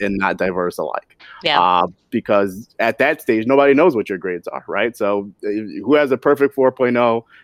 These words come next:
Speaker 1: and who's hanging on by a thread, nobody really knows. But by function of being the diversity fellow at this school, now all of a sudden I'm a hot commodity <laughs> on campus, right? Um, so, so I think that that also has something to do with networking too, right?
Speaker 2: It launched
Speaker 1: Because
Speaker 2: you to be a cool kid, James? Is that what you're
Speaker 1: Yeah,
Speaker 2: saying?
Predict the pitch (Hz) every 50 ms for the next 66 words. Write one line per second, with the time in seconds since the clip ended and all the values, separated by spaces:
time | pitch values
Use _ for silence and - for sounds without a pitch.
0 | _ _ - 92 92 117 127 127 123 131 127 120 117 117 117 117 117 104 110 104
1 | 101 98 90 - 107 120 131 120 107 101 113 113 113 107 107 107 104 101 98 95
2 | 95 107 123 123 98 92 95 101 - _ _ - - - _ - 113 104 95 107
3 | 101 98 - - 117 120 110 - 113 110 104 92 - 110 104 101 95 95 - 113
4 | 113 117 104 104 98 98 90 110 147 175 - 117 104 98 - - 101 98 95 95
5 | 92 90 - - 98 92 - 95 92 87 - - - 98 92 95 98 95 95 -
6 | _ _ - _ _ _ - 117 143 156 139 131 113 107 - 120 110 101 107 107
7 | 104 95 87 - 131 107 - - - 101 101 107 95 - 104 135 180 - - -
8 | - - 285 269 - - - - 185 175 151 - 143 131 127 - 127 131 143 151
9 | 156 - - - - - - - - 123 120 120 120 120 117 120 120 120 135 127
10 | - - 143 131 127 127 123 120 123 127 127 131 - 131 120 123 120 - - 156
11 | 151 131 - - 143 131 123 123 123 117 - _ 110 104 - 131 135 139 - -
12 | 120 120 120 - 120 113 113 110 - - 104 - 110 104 98 95 104 98 95 92
13 | 95 92 76 90 92 90 - 92 90 85 _ - 85 76 78 90 92 92 92 -
14 | 202 214 226 233 254 269 262 - 247 214 220 233 233 226 - - 214 214 208 -
15 | - 247 220 214 208 233 220 220 220 233 - - 190 190 - 208 214 - 185 185
16 | - 196 120 123 - 143 151 -